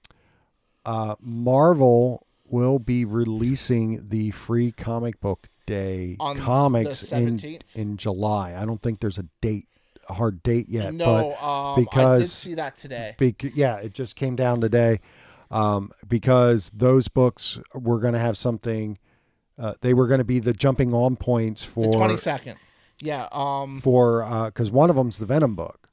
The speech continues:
Speaker 2: Well, the, the, the Spider-Man book, um, Spencer put out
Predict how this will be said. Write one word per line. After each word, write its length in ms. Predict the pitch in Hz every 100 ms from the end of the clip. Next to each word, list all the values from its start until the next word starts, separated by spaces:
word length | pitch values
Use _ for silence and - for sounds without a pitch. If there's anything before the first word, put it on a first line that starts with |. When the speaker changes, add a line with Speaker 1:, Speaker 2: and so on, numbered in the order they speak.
| -
Speaker 2:
Well, 140 | 151
the, 180 | 147 160 -
the, 100 | 180 151
the 280 | 160 147 147
Spider-Man 640 | - - 170 165 156 143
book, 260 | 139 139 135 _ - -
um, 540 | 123 123 120 107 107 _ _ _ _ _ _ _ _ _ _ _ _
Spencer 540 | - - 156 147 165
put 220 | - 143
out 280 | 135 131 131